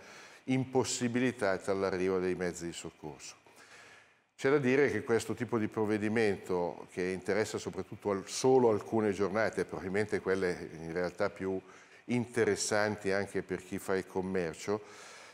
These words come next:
cercheremo di seguirlo nell'andamento. Cioè, se la speranza, che è quella che viene sviluppata con delle azioni, sarà che una buona parte dei cittadini provenienti fuori dal territorio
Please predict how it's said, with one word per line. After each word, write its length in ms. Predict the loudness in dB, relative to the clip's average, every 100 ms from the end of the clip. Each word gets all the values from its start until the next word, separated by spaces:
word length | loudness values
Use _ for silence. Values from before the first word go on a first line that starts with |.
| -20 _ _
cercheremo 420 | -2 2 4 4
di 100 | 2
seguirlo 500 | 2 0 2 2 2
nell'andamento. 880 | 4 2 2 2 2 2 -2 -4 -6
Cioè, 240 | 0 2
se 180 | 2 2
la 120 | 2
speranza, 800 | 2 4 6 6 2 -2 -2 -2
che 240 | 0 2 2
è 40 |
quella 680 | 4 2 4 4 4 0 -4
che 260 | 0 2 2
viene 380 | 2 2 2 0
sviluppata 540 | -2 -4 0 0 2
con 180 | 0 0
delle 260 | 2 2
azioni, 580 | 0 0 0 2 0 -4
sarà 380 | -4 0 2 0
che 200 | 0 -2
una 260 | -2 -2 -2
buona 360 | 2 2 2
parte 440 | 2 2 2 0 -2
dei 140 | -2
cittadini 540 | -4 -6 -4 0 -2
provenienti 960 | -2 -2 0 2 0 2 0 -2 -4 -8
fuori 920 | -8 -18 -18 -18 -18 -2 6 6 8 6
dal 160 | 2
territorio 920 | 0 0 0 0 2 2 2 2 0